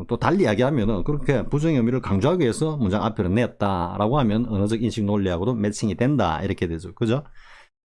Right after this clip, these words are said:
다음에 제가 또 물어봅니다. If when you meet with this sentence, aren't you angry? 자, 만약에 다음에 이야기하는 이런 문장을 딱 보면은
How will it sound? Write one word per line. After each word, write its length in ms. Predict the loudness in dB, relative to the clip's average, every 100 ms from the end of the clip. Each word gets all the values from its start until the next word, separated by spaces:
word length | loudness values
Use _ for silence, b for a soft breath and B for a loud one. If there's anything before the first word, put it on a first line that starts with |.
| _ -2
다음에 540 | 2 2 2 0 -2 -8 b b b
제가 240 | -2 0 2
또 80 |
물어봅니다. 760 | 2 2 2 2 2 2 0 0
If 200 | -2 0
when 300 | 0 2 2
you 40 | 2
meet 340 | 2 0 0
with 220 | 2 2
this 180 | 2 0
sentence, 680 | 0 0 0 0 0 -4 -4
aren't 260 | 0 0 0
you 60 | 0
angry? 400 | 2 0 -2 -8 -20 -20 -4
자, 300 | -2 -2 -2
만약에 640 | 0 2 2 2 2 0 -6 b b
다음에 300 | 0 2 4
이야기하는 560 | 2 2 2 2 2 2
이런 200 | 2 4
문장을 360 | 4 4 2 2
딱 160 | 0 0
보면은 720 | 2 2 2 2 0 -2